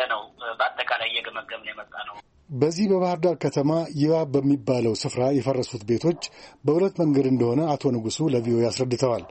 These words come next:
Speaker 2: በአብዛኛውም የፈረሱት ቤቶች በነዋሪዎቹ ወይንም በባለቤቶቹ ፈቃድ ነው ብለዋል። ተጎጂ ነኝ ያሉት ሰዎች ደግሞ ያለ ፈቃዳቸው ቤታቸው የፈረሰባቸውን አባወራዎች ቤቶች ቁጥር በሺዎች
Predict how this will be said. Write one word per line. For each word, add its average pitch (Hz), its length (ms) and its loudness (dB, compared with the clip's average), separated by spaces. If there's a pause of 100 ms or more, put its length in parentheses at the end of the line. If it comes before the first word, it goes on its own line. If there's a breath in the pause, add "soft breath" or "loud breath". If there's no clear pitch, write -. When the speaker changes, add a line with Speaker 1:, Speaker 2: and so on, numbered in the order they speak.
(420 loud breath)
Speaker 2:
በአብዛኛውም 139 760 0
የፈረሱት 131 500 0
ቤቶች 139 380 2 (520 loud breath)
በነዋሪዎቹ 165 680 2 (100)
ወይንም 127 280 4 (140)
በባለቤቶቹ 139 760 2
ፈቃድ 120 320 -2
ነው 113 140 0
ብለዋል። 117 320 0 (640 loud breath)
ተጎጂ 185 400 2
ነኝ 147 200 4
ያሉት 123 320 0
ሰዎች 120 380 0 (100)
ደግሞ 123 260 2 (500 loud breath)
ያለ 147 220 2
ፈቃዳቸው 170 600 0
ቤታቸው 135 420 0
የፈረሰባቸውን 120 960 0 (460 loud breath)
አባወራዎች 160 720 2 (140)
ቤቶች 131 360 2
ቁጥር 160 300 0 (360 loud breath)
በሺዎች 139 500 2